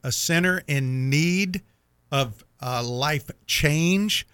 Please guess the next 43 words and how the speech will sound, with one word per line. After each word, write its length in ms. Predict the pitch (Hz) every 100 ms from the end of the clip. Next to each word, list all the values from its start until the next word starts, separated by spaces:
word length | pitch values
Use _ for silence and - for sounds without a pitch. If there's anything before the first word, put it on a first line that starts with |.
| _ _
of 120 | - 139
a 60 |
complete 580 | - 147 - - 190 185 -
rebuild 720 | 131 170 190 143 185 196 185
in 140 | 196
their 180 | 190 180
life, 360 | 170 185 208 156
not 280 | 156 180
a 240 | 165 147 127 - - _ _
just, 280 | 117 170 - -
it, 160 | 160 165
it's 220 | 143 -
not 200 | 165 196
a 80 | 160
self-help. 640 | - 202 170 175 185 - - - _ -
It's 180 | 151 175
like 180 | 160
you 180 | 196 185
and 80 | 180
I 80 | 160
were 80 | 151
talking 360 | 156 170 165
about 260 | 151 143 143
it 80 | 143
in 60 |
a 40 | 127
break. 480 | 117 170 190 139 - _ _
It's 180 | 143 127
not, 240 | 175 214 220
you're 180 | 196 202
not 360 | 180 190 226 -
like 220 | 175 -
you're 140 | 170
out 160 | 156 165
in 40 |
the 120 | 156
Atlantic 560 | 151 151 156 160 151 143 _
treading 420 | - - 180 160
water 420 | 147 156 180 156 143
trying 360 | - 175 160
to 80 | 143
swim. 680 | - - 190 196 147 147 151 - _ - _ _
It's, 260 | 160 160 -